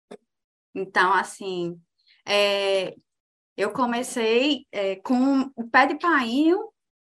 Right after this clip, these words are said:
é, machucado por um calo, teve que fazer amputação. Meu pai f-, perdeu as duas pernas em decorrência de um calo. Então, eu estudei um pouquinho, fiz podologia e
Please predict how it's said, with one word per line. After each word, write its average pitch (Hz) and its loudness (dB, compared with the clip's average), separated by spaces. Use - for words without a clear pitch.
é, 202 -6
machucado 233 -2
por 226 -4
um 208 -10
calo, 214 -2
teve 208 -6
que - -20
fazer 214 -8
amputação. 214 -10
Meu 190 -12
pai 196 -6
f-, - -20
perdeu 190 -6
as 190 -6
duas 214 -10
pernas 202 -10
em 220 -4
decorrência 226 -2
de 240 -4
um 302 0
calo. 147 -6
Então, 190 -4
eu 180 -4
estudei 180 -6
um 233 -2
pouquinho, 170 -4
fiz 269 0
podologia 185 -4
e 220 -4